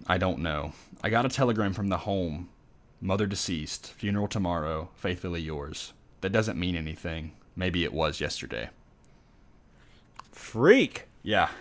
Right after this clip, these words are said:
Speaker 1: So
Speaker 2: That's good.
Speaker 1: yeah, it, and it's, the writing is very simple, which is, makes it a very easy read. You don't, you're not sitting there just rereading sentences, but there's a couple sentences that really,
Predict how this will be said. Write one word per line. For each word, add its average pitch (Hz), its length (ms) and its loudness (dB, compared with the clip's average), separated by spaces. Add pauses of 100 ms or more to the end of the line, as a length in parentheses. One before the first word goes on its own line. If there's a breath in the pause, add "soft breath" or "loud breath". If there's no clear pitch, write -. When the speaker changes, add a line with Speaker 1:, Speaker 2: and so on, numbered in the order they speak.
(640 loud breath)
Speaker 1:
So 120 580 8 (420 soft breath)
Speaker 2:
That's 147 260 0
good. 107 560 0
Speaker 1:
yeah, 101 320 8 (300 loud breath)
it, 123 200 4
and 135 280 8
it's, - 300 4
the 139 160 4
writing 156 480 8
is 113 200 0
very 110 380 4
simple, 131 460 2
which 120 160 4
is, 98 120 -2
makes 107 240 0
it 117 100 -2
a 92 100 2
very 101 340 0
easy 98 340 2
read. 92 240 4
You 95 80 2
don't, 92 280 2
you're 98 120 2
not 98 140 2
sitting 101 220 0
there 95 100 0
just 85 200 -6
rereading 90 500 2
sentences, 95 340 -4
but - 80 -8
there's 135 160 0
a 135 40 -8
couple 165 260 0
sentences 123 480 2
that 95 160 -4
really, 123 680 0